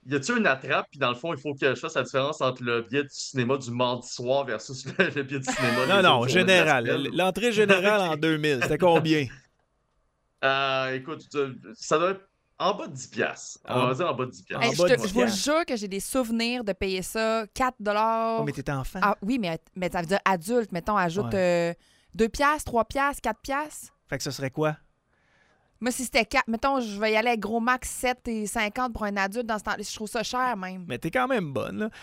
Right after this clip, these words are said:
Speaker 2: Euh, le prix en deux mille, c'était six et vingt-neuf pour aller voir le Grinch au cinéma.
Speaker 3: Pour un adulte ?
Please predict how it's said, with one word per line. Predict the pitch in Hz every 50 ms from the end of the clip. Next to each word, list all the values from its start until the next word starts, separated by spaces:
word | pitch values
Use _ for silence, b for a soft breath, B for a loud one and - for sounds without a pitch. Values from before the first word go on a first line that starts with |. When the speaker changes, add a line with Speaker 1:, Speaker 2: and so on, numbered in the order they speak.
| B B - -
Speaker 2:
Euh, |
le | 135 147 156
prix | - 208 220 285 - -
en | 196 190 185
deux | 175 180 180 180
mille, | 175 208 233 240 247
c'était | 226 - - 170 156
six | - - - 254 254 - -
et | 196 170
vingt-neuf | 151 156 151 139 - - 147 160 165 - - -
pour | - 135 123
aller | 131 131 135
voir | 131 139 160 160
le | 151 139 135
Grinch | 123 123 127 139 151 156 147 139 -
au | 110 107
cinéma. | - - 120 113 107 101 104 135 185 - - -
Speaker 3:
Pour | 226 220 233
un | 233 233
adulte ? | 233 240 233 339 427 403 359 - -